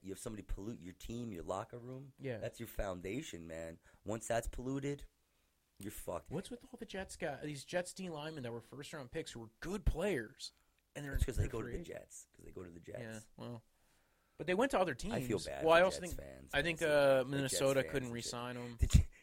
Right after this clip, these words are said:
Speaker 1: did you ever see that shit with, um, with Joe Namath when he was all drunk on the air and shit? You ever see that shit? Oh, that's hysterical, man. We gotta watch that sometime.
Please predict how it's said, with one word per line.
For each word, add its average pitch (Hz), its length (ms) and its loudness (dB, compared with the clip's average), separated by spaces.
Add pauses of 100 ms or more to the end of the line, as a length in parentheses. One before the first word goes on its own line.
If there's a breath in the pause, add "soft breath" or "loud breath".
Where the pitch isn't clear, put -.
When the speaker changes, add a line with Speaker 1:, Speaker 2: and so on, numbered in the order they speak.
(100)
Speaker 1:
did - 180 -14
you 120 80 -2
ever 135 120 -2
see 135 200 -4
that 127 200 0
shit - 320 -6
with, 98 220 0
um, 90 280 2
with 95 220 -4
Joe 95 160 -6
Namath 90 420 -8
when 80 120 -10
he 80 60 -12
was 76 140 -12
all 76 120 -8
drunk 78 360 -10
on 78 120 -12
the 69 60 -18
air 73 200 -16
and 80 160 -18
shit? 85 160 -18
You 82 80 -18
ever 78 120 -18
see 87 80 -16
that 82 240 -16
shit? 92 160 -18 (1300)
Oh, 85 80 -10
that's 78 200 -6
hysterical, 73 720 -4
man. 67 160 -10
We 71 60 -8
gotta 69 140 -6
watch 57 280 -10
that - 140 -16
sometime. 69 420 -12